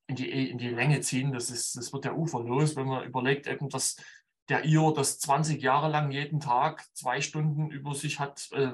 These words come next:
ergehen lassen, <laughs> vielleicht, ne? Und, äh, wir mit unserem eigenen Verständnis nur am, am, noch am Anfang stehen. Aber was hältst du davon? Weil dann würde ich nämlich das so als Eröffnung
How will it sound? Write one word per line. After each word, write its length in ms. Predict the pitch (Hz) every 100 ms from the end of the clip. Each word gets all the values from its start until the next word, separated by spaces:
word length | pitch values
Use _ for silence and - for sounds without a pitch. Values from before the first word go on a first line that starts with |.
| 120
ergehen 380 | 123 127 139 165
lassen, 440 | 175 175 185 160
<laughs> 20 |
vielleicht, 480 | 160 151 175 247 - - - - - _
ne? 320 | 120 135 151 - - _ _ _ _
Und, 360 | 156 143 143 -
äh, 160 | 139 -
wir 360 | 151 151 147
mit 160 | 143 151
unserem 300 | 180 180 180
eigenen 300 | 151 160 160
Verständnis 560 | 147 156 156 151 156
nur 220 | 151 147 131
am, 240 | 127 123 -
am, 280 | 131 127 123
noch 140 | 135
am 120 | 127
Anfang 400 | - 156 156 143
stehen. 460 | 135 - 135 160 156 _ _ _ _
Aber 180 | - 151
was 120 | 151
hältst 240 | 160 185 -
du 40 |
davon? 440 | 202 - 202 208 - _ _ _
Weil 100 | -
dann 160 | 156 170
würde 140 | 208
ich 80 | 208
nämlich 440 | 196 196 175 - - _ _ _ _ _ -
das 160 | 165
so 160 | 165 151
als 180 | 143 -
Eröffnung 880 | 135 - 208 - 156 170 240 -